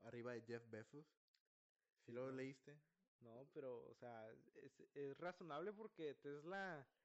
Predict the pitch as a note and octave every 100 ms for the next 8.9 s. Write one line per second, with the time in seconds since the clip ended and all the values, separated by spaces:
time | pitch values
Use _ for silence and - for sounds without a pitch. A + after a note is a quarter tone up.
0 | _ - A2+ A#2 C3+ C#3+ D3+ C3+ A#2+ C3
1 | - C3 A#2+ G#2 A2+ C3+ A2+ A#2 D3 E3+
2 | - - C3 - C#3 C#3 C3+ C3+ C#3 C3+
3 | C3 B2+ B2 - C#3 D#3 E3 E3 - E3+
4 | F3 - E3+ - C3+ B2+ B2 B2+ C#3+ C#3+
5 | C#3+ - D3 D3+ C3+ B2+ B2+ C#3+ - C#3+
6 | C#3+ - C3+ C3+ C3 C3 C3 C3+ D3+ C#3
7 | C3 D3 C#3 _ - B2 D3 G#3+ _ _
8 | _ _ - A#2+ - - A#2+ A2 G#2+